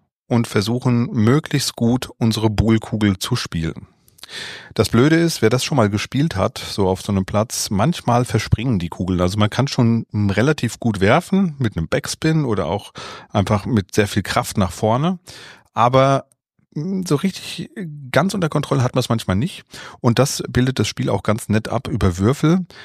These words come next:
Denn man muss sich dann entscheiden, wenn ich die Karte spiele, wie weit werfe ich meinen Ball? Von eins bis, ich meine, bis zehn. Und dann eben entscheiden, werfe ich den mit viel Kraft nach vorne oder werfe ich den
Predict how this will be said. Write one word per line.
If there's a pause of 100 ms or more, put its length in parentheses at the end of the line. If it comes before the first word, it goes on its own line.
(220)
Denn
man
muss
sich
dann
entscheiden,
wenn
ich
die
Karte
spiele, (500)
wie
weit
werfe
ich
meinen
Ball? (180)
Von
eins
bis, (120)
ich
meine,
bis
zehn. (280)
Und (120)
dann
eben
entscheiden,
werfe
ich
den
mit
viel
Kraft
nach
vorne (360)
oder
werfe
ich
den